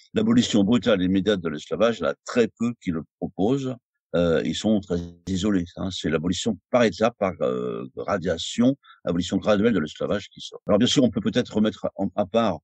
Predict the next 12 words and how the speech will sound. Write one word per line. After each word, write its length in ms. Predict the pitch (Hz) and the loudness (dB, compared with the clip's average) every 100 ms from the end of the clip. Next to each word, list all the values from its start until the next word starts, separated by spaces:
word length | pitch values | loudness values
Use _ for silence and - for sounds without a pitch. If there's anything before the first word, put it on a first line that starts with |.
| _ - _ | _ -20 _
un 80 | 101 | -8
philosophe 320 | 95 101 107 | -4 0 0
comme 140 | - 92 | 2 2
Diderot, 320 | 95 120 185 _ _ _ _ _ _ - | 4 2 0 _ _ _ _ _ _ 0
mais 300 | 120 120 107 | 4 6 4
il 80 | - | 2
faut 200 | 127 113 | 0 0
bien, 540 | 104 92 87 76 58 - | 2 2 0 -4 -8 -16
bien 180 | - 110 | -2 -2
souligner 580 | 107 107 98 92 113 147 | 0 -2 0 2 2 2
que 180 | - 101 | 2 0
Diderot 580 | 90 101 82 98 143 | 2 0 0 0 0